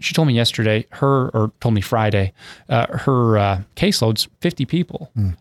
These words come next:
Speaker 1: You know, we need smaller caseloads, uh, 'cause a lot of individuals need somebody to hold their hand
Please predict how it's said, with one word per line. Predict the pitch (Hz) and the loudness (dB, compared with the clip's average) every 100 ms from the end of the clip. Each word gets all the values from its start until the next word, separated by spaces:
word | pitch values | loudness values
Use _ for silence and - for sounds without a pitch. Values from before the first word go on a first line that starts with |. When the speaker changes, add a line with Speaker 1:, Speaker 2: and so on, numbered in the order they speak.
| _ | _
Speaker 1:
You | |
know, | 110 | 0
we | 110 135 147 | 2 4 4
need | 143 120 | 4 2
smaller | - - 113 127 151 | -2 -2 0 2 0
caseloads, | 147 139 131 - 107 101 95 - - - - - - | 0 0 0 0 0 0 0 -2 -6 -8 -20 -20 -2
uh, | 113 | -2
'cause | 110 | 0
a | 110 | 0
lot | 107 131 | 2 2
of | 135 | 2
individuals | 127 123 120 120 117 110 107 | 2 2 2 0 0 0 2
need | 107 101 | 0 0
somebody | 113 107 | 0 2
to | 101 95 | 2 0
hold | 110 113 | 0 2
their | 110 | 2
hand | 95 110 104 101 92 - | 2 2 2 2 -2 -6